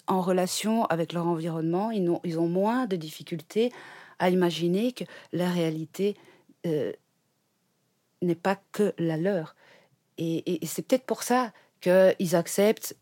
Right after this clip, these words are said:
euh, plus de vivre avec leur fou. Moi, j'ai beaucoup de mal à, à accepter,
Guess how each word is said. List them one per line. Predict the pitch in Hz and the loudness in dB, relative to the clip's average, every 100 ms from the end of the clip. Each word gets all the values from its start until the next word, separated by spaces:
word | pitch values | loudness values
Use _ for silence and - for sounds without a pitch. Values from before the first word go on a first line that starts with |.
| - | -4
euh, | 170 | -4
plus | - 190 202 | -2 -2 2
de | 180 | 0
vivre | 156 185 175 | 0 -2 0
avec | 160 151 | -2 -2
leur | 156 | -6
fou. | - - 226 - - - - - _ _ _ _ _ _ - | -6 -4 -4 -4 -14 -16 -16 -20 _ _ _ _ _ _ 0
Moi, | 190 185 185 208 254 - _ | 4 8 8 8 6 2 _
j'ai | 165 156 165 | -4 -2 0
beaucoup | 143 247 254 | 2 2 2
de | 214 | 2
mal | 208 196 226 240 - - | 4 4 2 -2 -10 -6
à, | 147 147 139 135 139 - _ _ _ _ - - - - _ - - - _ - _ _ - - - | -2 -2 -4 -6 -10 -16 _ _ _ _ -20 -20 -20 -20 _ -20 -18 -20 _ -20 _ _ -20 -18 -8
à | 170 175 | -2 -2
accepter, | - - 202 - - 370 285 | -4 -4 -4 -4 -6 -4 -4